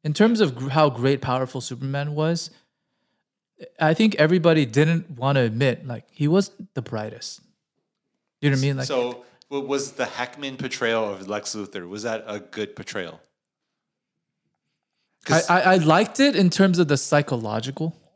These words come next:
Speaker 1: part of it, but yeah.
Speaker 2: I didn't like it 'cause they played him, they treated him like a clown, and it
Speaker 1: Yeah.
Speaker 2: didn't help that Ned Beatty played, like, a, a real clown.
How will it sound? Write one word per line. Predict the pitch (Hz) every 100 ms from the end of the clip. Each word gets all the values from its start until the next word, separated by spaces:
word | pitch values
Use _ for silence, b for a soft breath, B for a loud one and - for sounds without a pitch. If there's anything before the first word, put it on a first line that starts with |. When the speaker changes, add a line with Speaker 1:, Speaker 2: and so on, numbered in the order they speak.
| _ _ _ _
Speaker 1:
part | - 160
of | 165
it, | 175 269 -
but | 127 120 _ _ _ _ _ _
yeah. | 135 _ _ 131
Speaker 2:
I |
didn't | 147
like | 135 131
it | 135
'cause | 120 107
they | 107
played | - 113
him, | 110 104 104
they | 110
treated | 101 123 113
him | 107
like | 95
a | -
clown, | - 92 95 123 _ _ _ -
and | 110
it |
Speaker 1:
Yeah. | 123
Speaker 2:
didn't | 120
help | 113 -
that | 113 98
Ned | 107 98
Beatty | 98 101 110 107
played, | - 98
like, | 101 92
a, | 95 92 87
a |
real | 90 120 123
clown. | 120 101 92 98